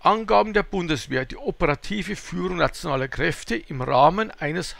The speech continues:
Heimatschutzes, einschließlich der Amts- und Katastrophenhilfe sowie der zivil-militärischen Zusammenarbeit.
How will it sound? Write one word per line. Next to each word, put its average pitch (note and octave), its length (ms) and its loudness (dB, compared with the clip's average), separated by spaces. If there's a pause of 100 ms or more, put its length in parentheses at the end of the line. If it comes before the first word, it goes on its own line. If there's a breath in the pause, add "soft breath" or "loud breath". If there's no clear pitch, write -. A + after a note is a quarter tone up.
Heimatschutzes, E3+ 840 0
einschließlich F3+ 640 -2
der - 280 0
Amts- E3 560 4
und F#3 200 -4
Katastrophenhilfe F3 1000 0 (440 loud breath)
sowie E3 320 0
der F3 160 4
zivil-militärischen F3 1400 0
Zusammenarbeit. D3+ 880 -2